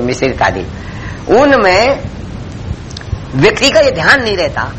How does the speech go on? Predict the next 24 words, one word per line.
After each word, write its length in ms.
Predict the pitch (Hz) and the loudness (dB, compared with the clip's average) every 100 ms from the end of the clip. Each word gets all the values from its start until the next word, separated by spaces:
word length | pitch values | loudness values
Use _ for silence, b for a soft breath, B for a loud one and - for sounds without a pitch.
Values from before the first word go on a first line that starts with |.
| - - - - - | -10 -10 -12 -10 0
मैं 140 | 190 | 0
मन 280 | 170 165 170 | 2 2 4
में 80 | 269 | 4
जो 120 | 285 | 6
अच्छाई 320 | 262 202 214 | 2 4 2
बुराई 280 | 208 196 190 | 2 2 2
कर 160 | 175 147 | 2 -2
रहा 200 | 127 120 | 0 0
हूं 160 | 151 175 B B - | 0 -4 B B -2
इसका 340 | - - 240 | -2 2 2
भी 120 | 262 | 2
पूरा 560 | - - 185 240 233 226 | -4 -6 -2 2 4 2
का 160 | 208 208 | 2 0
पूरा 320 | 190 190 208 | 0 0 0
मुझे 220 | 190 185 190 | 0 0 0
अच्छे 360 | 165 - 180 | 0 -2 -4
का 140 | 175 160 | 0 0
अच्छा 320 | 139 - 156 156 - | 0 -2 -2 -2 -4
और 100 | 131 | -4
बुरे 260 | 123 147 160 | -2 0 2
का 120 | 156 139 | 2 0
बुरा 240 | 131 151 | 2 2
मिलेगा, 340 | 135 120 - - | 2 2 2 2
ऐसे 240 | 151 - | 0 0